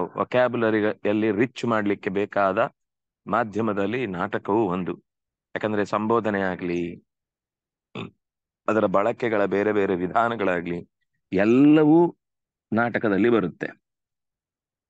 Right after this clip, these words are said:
ಬರೀ ಈ ವಾಕ್ಯಗಳಿದ್ದಾಗ, ಅಲ್ಲಿ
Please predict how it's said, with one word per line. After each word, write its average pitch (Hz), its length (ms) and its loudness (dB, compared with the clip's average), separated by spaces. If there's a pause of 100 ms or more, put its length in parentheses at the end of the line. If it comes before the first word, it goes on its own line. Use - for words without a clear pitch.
(540)
ಬರೀ 131 580 0 (320)
ಈ 117 180 -4
ವಾಕ್ಯಗಳಿದ್ದಾಗ, 120 840 0
ಅಲ್ಲಿ 110 420 -2